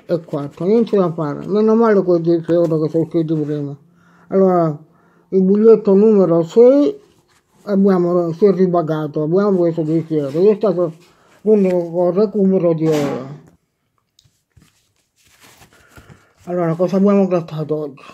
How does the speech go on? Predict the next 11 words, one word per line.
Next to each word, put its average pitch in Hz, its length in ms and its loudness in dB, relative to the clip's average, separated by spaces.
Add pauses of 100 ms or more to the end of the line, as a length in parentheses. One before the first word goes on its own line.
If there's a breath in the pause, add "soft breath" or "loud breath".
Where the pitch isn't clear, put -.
(260 loud breath)
Uno 190 260 2
da 165 120 0
dieci, 294 720 -2 (1900 soft breath)
poi 151 400 -6
due 208 260 4
da 170 180 0
tre 269 580 0 (100)
e 160 160 -4
due 196 200 4
da 165 160 2
cinque. 147 480 -10